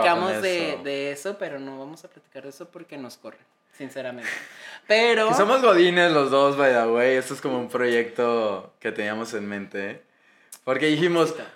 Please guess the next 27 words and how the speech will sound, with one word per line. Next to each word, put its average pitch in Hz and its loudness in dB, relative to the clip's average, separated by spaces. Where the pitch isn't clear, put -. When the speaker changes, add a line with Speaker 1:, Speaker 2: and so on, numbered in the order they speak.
Speaker 2:
"Güey, 202 4
si 190 -2
ya 196 4
platicamos 196 2
de 180 4
esto 170 0
todos 165 4
los 151 2
días", 135 2
porque 131 -4
todos 143 -2
los 139 0
días 131 -2
nos 127 -6
marcamos 117 -2
para 110 -2
decirnos, 113 -6
pues, - -18
todo 170 0
lo 170 0
que, 104 -4
lo 123 -2
que 120 -2
pasó. 123 -2
Este, 113 -4
dijimos, 127 -8
pues, - -20